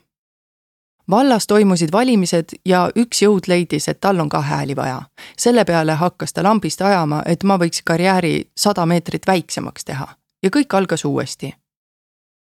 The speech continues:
Agasild rõhutab, et uue karjääri avamine ei käi nipsust. Vastupidi, see võtab mitu korda rohkem aega ja raha, kui esialgu planeeritud.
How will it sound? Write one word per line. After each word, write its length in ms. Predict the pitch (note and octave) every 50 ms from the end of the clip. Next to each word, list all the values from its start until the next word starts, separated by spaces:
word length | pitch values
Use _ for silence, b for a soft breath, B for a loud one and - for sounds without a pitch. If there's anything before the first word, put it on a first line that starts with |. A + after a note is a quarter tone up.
| _ _ _ -
Agasild 540 | A3 C4+ - C#4+ A3 - - F3 E3 D#3+ F#3+
rõhutab, 440 | G#3 B3 B3 G3 - - D#3+ D3+ - - - _ _ -
et 220 | F3+ E3 - - - _ -
uue 240 | B3+ C#4 C4+ G#3 F3+
karjääri 460 | - E3 F3 G3+ A3+ A#3 A3+ F#3 E3+
avamine 500 | F#3+ A#3 C#4 A#3+ G3 F3+ E3+ D#3+ D#3+ D#3+ -
ei 160 | - F#3+ F#3
käi 200 | - B3 B3+ G#3+
nipsust. 720 | F#3+ G#3+ G#3+ G#3+ - - - C#3 - - - _ - - _ _ _ _ _ _ _ _ -
Vastupidi, 680 | A#3 B3 - - - E3+ - A#3+ - F#3+ - - C3+ - _ _
see 140 | - - G#3
võtab 260 | G3 A3+ - G3+ F3
mitu 360 | - A3+ C4 - _ - E3 D#3
korda 320 | - E3+ E3 D#3+ - D#3+
rohkem 380 | F3+ G#3 - - - E3 D#3+ F3
aega 340 | G3+ F#3+ E3 D3+ - D3
ja 140 | D3 D3+ D#3
raha, 320 | F#3+ F#3+ F3 E3+ D#3 D3+ C#3 B B B B B B
kui 160 | - F3+ F#3
esialgu 420 | F#3+ - - E3+ E3 E3 - D#3
planeeritud. 800 | - D#3 D#3+ E3 F3 F3+ F3+ D#3+ D3 - _ - - - - -